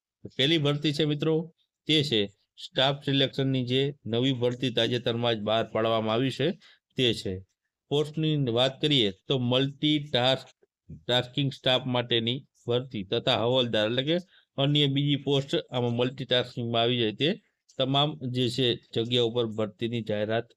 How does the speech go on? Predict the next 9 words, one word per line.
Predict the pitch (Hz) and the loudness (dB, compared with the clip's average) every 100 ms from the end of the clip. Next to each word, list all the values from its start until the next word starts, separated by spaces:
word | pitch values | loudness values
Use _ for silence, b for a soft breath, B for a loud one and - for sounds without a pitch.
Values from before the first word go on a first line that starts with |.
| _ _ - | _ _ -8
કરવામાં | 113 107 107 117 | -4 -2 -2 0
આવી | 117 120 | 0 0
છે. | 160 | -2
અલગ | 131 131 135 | 0 0 2
અલગ | 139 135 - | 0 -2 -4
પોસ્ટ | 123 123 127 | -2 -2 -2
રહેલી | 113 117 123 127 120 | 0 0 2 0 0
છે | 170 196 B B B | -4 -4 B B B
મલ્ટીટાસ્કિંગમાં. | 120 120 117 131 131 131 - 131 139 196 | -2 -2 -2 -2 0 0 0 0 0 -2